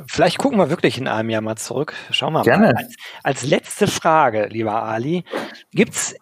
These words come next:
Speaker 1: irgendein Buch, Film, Podcast, äh, Event, äh, Musikstück, was, was du als Inspiration den, den Hörerinnen und Hörern gern ans He-, Herz legen wollen würdest?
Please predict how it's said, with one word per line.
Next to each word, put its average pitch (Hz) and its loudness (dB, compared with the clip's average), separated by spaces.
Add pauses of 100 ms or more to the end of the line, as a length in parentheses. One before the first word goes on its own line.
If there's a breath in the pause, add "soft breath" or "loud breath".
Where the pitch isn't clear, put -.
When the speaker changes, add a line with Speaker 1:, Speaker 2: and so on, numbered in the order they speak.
Speaker 1:
irgendein 156 0
Buch, 147 0
Film, 113 2
Podcast, - -2
äh, - -14 (100)
Event, 165 -2
äh, - -10 (400)
Musikstück, 170 -2
was, - 0 (320)
was 135 -4
du 180 4
als 175 2
Inspiration 156 0
den, 143 -4
den 135 -2
Hörerinnen 139 4
und 127 -6
Hörern 131 0
gern 117 -2
ans 120 -8
He-, 113 -2
Herz - -4
legen 98 -12
wollen 98 -12
würdest? - -20